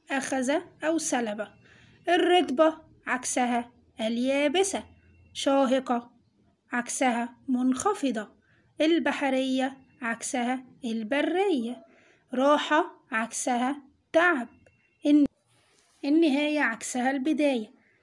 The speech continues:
غاليا عكسها رخيصا. الحنون القاسية. السكينة القلق. هنا بقى بننتقل للمفرد والجمع.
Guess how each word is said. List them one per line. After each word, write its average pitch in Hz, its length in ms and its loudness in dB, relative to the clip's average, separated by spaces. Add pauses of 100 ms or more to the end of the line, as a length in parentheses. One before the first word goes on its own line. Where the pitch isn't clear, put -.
(260)
غاليا 269 640 4 (500)
عكسها 262 600 -2
رخيصا. 294 640 0 (160)
الحنون 262 720 -2 (500)
القاسية. 285 760 0 (480)
السكينة 277 800 0 (440)
القلق. - 960 -2 (1500)
هنا 359 180 0
بقى 311 240 -6
بننتقل 277 720 -4
للمفرد 277 680 -4
والجمع. 240 640 -8